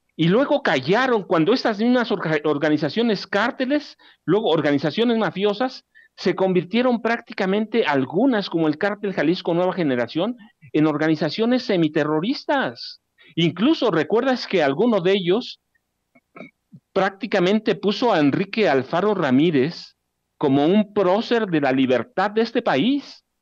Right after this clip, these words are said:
cuando ha sido relacionado con el crimen organizado? Lo mismo que Sinué Rodríguez Vallejo y, y, y Francisco García Cabe-, Ca-,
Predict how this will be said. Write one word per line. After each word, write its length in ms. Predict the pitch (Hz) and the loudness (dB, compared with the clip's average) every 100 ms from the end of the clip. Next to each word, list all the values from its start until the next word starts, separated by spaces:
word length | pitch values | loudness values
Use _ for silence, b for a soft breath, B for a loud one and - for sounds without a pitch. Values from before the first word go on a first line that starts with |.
| _ _ - | _ _ -2
cuando 380 | 165 151 165 | 2 2 2
ha 80 | 220 | 0
sido 340 | 220 214 233 240 | 0 -4 0 0
relacionado 800 | 196 139 127 143 135 208 254 | 2 0 -2 -2 0 0 -2
con 160 | 247 165 | -2 -2
el 100 | 131 | -2
crimen 320 | - 190 233 | 0 0 2
organizado? 880 | 214 160 135 123 196 247 262 180 120 b b b - | 0 0 -2 -2 -2 0 2 0 -4 b b b -2
Lo 140 | 147 | 2
mismo 320 | 156 220 262 | 4 4 2
que 120 | 254 | 2
Sinué 320 | 165 156 180 226 | 0 2 2 2
Rodríguez 540 | 214 151 202 220 202 | 0 0 0 0 0
Vallejo 720 | 147 123 165 208 277 254 214 | 0 0 0 0 0 2 2
y, 720 | 151 - _ _ 143 170 175 185 | 0 -6 _ _ -2 0 -2 -4
y, 280 | 180 - | -4 0
y 40 | 156 | 0
Francisco 500 | 143 131 156 - 226 | 0 -2 -4 -4 -2
García 360 | 185 135 220 | -2 0 -2
Cabe-, 360 | 220 160 156 131 | -2 -2 -2 -2
Ca-, 240 | 143 123 | -2 -2